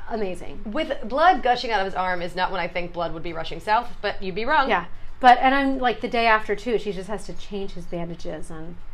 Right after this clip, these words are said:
Speaker 1: they're stuck together in this small room,
Speaker 2: There is
Speaker 1: and
Speaker 2: so much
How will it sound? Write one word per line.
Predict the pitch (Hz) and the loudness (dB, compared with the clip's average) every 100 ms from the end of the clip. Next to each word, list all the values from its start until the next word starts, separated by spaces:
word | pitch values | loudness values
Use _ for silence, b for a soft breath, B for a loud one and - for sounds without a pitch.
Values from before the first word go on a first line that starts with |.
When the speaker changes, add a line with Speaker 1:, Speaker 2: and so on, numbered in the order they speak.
| b b b b - | b b b b -2
Speaker 1:
they're | 208 | 0
stuck | 208 - - 220 220 | 0 -6 -2 -2 -2
together | 226 220 208 208 | -4 -2 0 0
in | 202 | -2
this | 190 - | -4 -6
small | - - 175 208 302 202 - | -8 -6 -2 0 2 2 -2
room, | 185 180 277 285 285 269 269 262 269 | -4 0 2 4 2 2 2 2 2
Speaker 2:
There | 262 349 | 2 2
is | 349 | 0
Speaker 1:
and | - | -2
Speaker 2:
so | 240 214 | 2 2
much | 240 254 | 2 -2